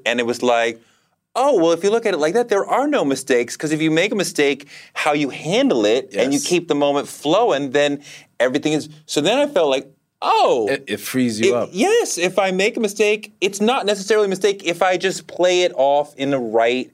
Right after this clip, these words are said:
Speaker 1: way. So
Speaker 2: It gives an op-, it gives, it gives people an opportunity to buy into you.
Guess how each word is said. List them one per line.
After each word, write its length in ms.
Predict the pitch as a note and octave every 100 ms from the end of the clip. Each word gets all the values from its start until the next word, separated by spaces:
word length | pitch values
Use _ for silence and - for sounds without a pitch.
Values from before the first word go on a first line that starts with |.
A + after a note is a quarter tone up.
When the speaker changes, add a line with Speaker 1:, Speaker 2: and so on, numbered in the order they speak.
| _ _ _ -
Speaker 1:
way. 520 | E3+ D4 E3 G#2 G2
So 240 | - E3
Speaker 2:
It 20 | D#3
gives 140 | D3
an 120 | B2+ C3+
op-, 240 | C3+ -
it 40 |
gives, 300 | A#2+ C3+ B2+
it 80 | -
gives 220 | B2 B2+
people 260 | - C3 A#2+
an 60 | A2+
opportunity 480 | A2 G2+ A2+ G#2
to 60 | F#2
buy 240 | F2 G2
into 260 | G2+ F2 -
you. 300 | F#2 G2+ -